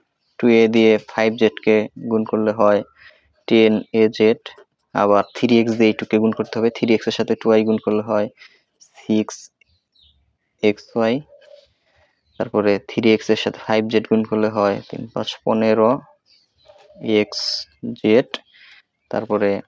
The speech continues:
ব্র্যাকেট দিয়ে আটকে দিব, ঠিক আছে? তারপরে প্লাস আছে প্লাস, এখানে সূত্র হইছে টু ওয়াই কে এ, ফাইভ জেড কে বি ধরলে সূত্র হয় এ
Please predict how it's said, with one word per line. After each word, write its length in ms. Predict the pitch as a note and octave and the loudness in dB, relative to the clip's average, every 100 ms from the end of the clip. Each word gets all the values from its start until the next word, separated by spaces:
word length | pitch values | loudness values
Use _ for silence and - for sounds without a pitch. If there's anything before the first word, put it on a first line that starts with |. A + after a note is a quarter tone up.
| _ _ _ _ _ _ _ - - _ - | _ _ _ _ _ _ _ -20 -20 _ -2
ব্র্যাকেট 260 | A2 G2 G#2 | -2 0 -2
দিয়ে 120 | G#2+ G#2 | 0 0
আটকে 200 | - A2 A2 | 0 0 0
দিব, 120 | A2 G#2+ D3+ _ _ _ _ _ _ _ _ _ _ - - | 0 0 0 _ _ _ _ _ _ _ _ _ _ -20 -14
ঠিক 100 | D#3 | -12
আছে? 140 | - D3 C3 - | -2 -2 -2 -4
তারপরে 420 | A2 - A2 A2 G#2 B2+ - - | -4 0 2 2 0 -4 -14 -2
প্লাস 240 | A2 G#2+ G#2 | 0 0 -4
আছে 180 | - G#2 - | -2 -2 -2
প্লাস, 280 | G#2+ G#2 C3+ - - _ - - _ _ _ - G#2+ | -2 -2 0 -2 -4 _ -20 -20 _ _ _ -8 -6
এখানে 300 | G#2 A2 G#2+ G#2 - _ - | -2 0 2 0 -2 _ -12
সূত্র 220 | - A#2 - A#2 | -4 -4 0 0
হইছে 280 | G#2+ - A2+ C#3 | 0 -2 -4 -4
টু 80 | - A#2 | 0 2
ওয়াই 140 | A2+ A2 | 2 2
কে 100 | A2+ A2 B2+ | 0 2 2
এ, 20 | A2+ - | 0 0
ফাইভ 160 | A2 A2 | -4 -2
জেড 120 | A2 - | -4 -2
কে 60 | G#2+ | 0
বি 60 | A2+ | 2
ধরলে 180 | A2 G#2 G#2+ | 2 2 -2
সূত্র 160 | A2 A2 | -4 -2
হয় 120 | G#2+ | -2
এ 40 | - | 0